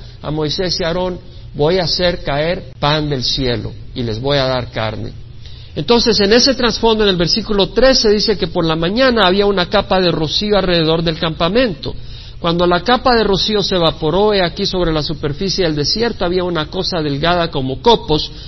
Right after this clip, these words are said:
menuda como la escarcha sobre la tierra. Al verla, los hijos de Israel se dijeron unos a otros, "¿Qué es esto?",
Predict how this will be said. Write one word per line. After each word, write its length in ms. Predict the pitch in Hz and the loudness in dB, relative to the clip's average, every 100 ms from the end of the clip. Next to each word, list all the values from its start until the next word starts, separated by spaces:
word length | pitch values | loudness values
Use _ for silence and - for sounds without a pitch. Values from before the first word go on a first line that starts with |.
| - - | -12 0
menuda 540 | 139 180 233 190 165 | 2 6 6 6 4
como 220 | 165 147 | 0 -2
la 80 | 135 | -2
escarcha 440 | - 180 165 170 147 | -2 -2 -2 -2 -4
sobre 260 | 151 143 | -2 -2
la 120 | 143 | -4
tierra. 520 | 143 233 262 165 107 - - - - - - | -4 0 0 0 -4 -8 -12 -14 -14 -16 -4
Al 160 | 147 151 | 0 6
verla, 320 | 196 233 226 | 8 8 6
los 180 | 208 202 | 4 6
hijos 160 | 202 | 4
de 100 | 196 | 6
Israel 280 | 196 190 190 | 4 6 4
se 140 | 208 190 | 4 4
dijeron 260 | 165 185 | 4 2
unos 240 | 175 170 185 | 2 2 2
a 80 | |
otros, 300 | 214 - 185 | 2 2 -4
"¿Qué 180 | - 311 | 0 2
es 180 | 262 - | 4 6
esto?", 400 | 147 139 - 110 | 4 2 -2 -6